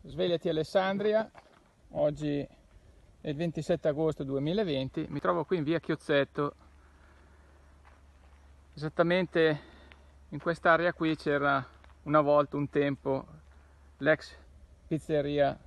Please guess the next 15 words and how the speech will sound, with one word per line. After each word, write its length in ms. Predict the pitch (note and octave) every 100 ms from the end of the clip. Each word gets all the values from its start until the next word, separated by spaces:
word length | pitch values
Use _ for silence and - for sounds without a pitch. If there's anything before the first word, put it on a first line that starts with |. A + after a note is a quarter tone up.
| - - - -
Riverside, 880 | - F3 D#3+ D3 F3 D#3 C#3 B2 B2
un 80 | C3
locale 460 | C3+ - D3 C#3+
dove 240 | C3 B2+ B2+
venivano 600 | B2+ C3 C3 B2+ B2 B2 - - - - - - -
tanti 240 | F3 E3+
alessandrini 840 | D#3 D3 D#3 C#3+ C#3+ C#3 C3 B2 -
a 80 | B2+
passare 440 | C#3+ - C#3+ C3+
le 120 | C3+
loro 400 | C3 C3 C3 B2 -
giornate, 600 | C3 D3+ C3+ C3+ C3+ -
le 100 | B2
loro 220 | A#2 B2
serate. 500 | B2 A#2+ G#2+ - -